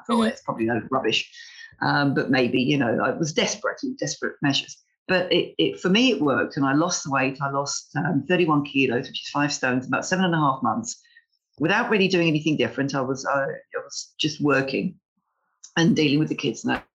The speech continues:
Speaker 1: I felt really great. So I just stayed on that. But I, I, it's something I've always been interested in. As a kid, I was interested in biology.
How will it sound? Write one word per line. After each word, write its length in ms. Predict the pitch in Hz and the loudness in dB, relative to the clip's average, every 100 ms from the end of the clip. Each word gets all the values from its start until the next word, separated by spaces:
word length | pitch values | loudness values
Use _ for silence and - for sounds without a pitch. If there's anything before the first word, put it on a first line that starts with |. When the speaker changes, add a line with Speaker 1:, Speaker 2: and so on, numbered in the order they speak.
| _ _ | _ _
Speaker 1:
I 100 | 180 | -2
felt 240 | 196 214 147 | 0 0 2
really 140 | 165 | 2
great. 300 | 180 233 135 | 2 2 0
So 120 | - | -2
I 60 | 175 | -2
just 180 | 185 185 | -2 -2
stayed 220 | 190 180 | -2 -2
on 120 | 170 | 0
that. 180 | 180 - | 0 -2
But 100 | - | -2
I, 120 | 175 - 175 | -4 -4 -4
I, 120 | 175 - | -4 -4
it's 180 | 180 - | -6 -2
something 300 | 208 240 277 | -2 2 2
I've 120 | 220 | 2
always 200 | 220 202 | 2 0
been 120 | 190 | 0
interested 460 | 180 180 160 - 139 | -2 -2 -8 -4 -2
in. 80 | 139 | -2
As 120 | 151 | -4
a 40 | |
kid, 160 | - 196 | 0 0
I 40 | |
was 100 | 180 | 2
interested 380 | 180 - 160 156 | 0 0 -4 -2
in 100 | 151 | 0
biology. 640 | 147 147 147 147 156 151 | 2 2 2 2 0 0